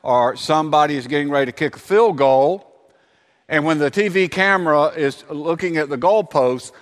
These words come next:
somebody in the stands behind the goalpost is holding up a sign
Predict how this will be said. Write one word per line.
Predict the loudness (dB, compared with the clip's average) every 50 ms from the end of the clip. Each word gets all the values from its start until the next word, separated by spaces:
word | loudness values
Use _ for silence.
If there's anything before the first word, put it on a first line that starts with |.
| -20 -20 _ _ _
somebody | -14 -6 0 2 2 2 4 4 4 4 4 2 0 -4 -6 -4
in | -4 -4 -2
the | -2 -4
stands | -4 -4 -2 0 2 2 4 4 2 2 0 -2 -4 -4
behind | -2 -2 0 2 2 2 2 0
the | -2 -4
goalpost | 0 2 2 2 2 0 -2 -2 0 0 0 0 -2 -4 -8 -10
is | -10 -8 -4
holding | 0 0 0 0 0 -2 -2 0
up | -2 -2 -2
a | -6 -12
sign | -10 -4 -2 0 2 4 4 4 2 0 -2 -2 -6 -10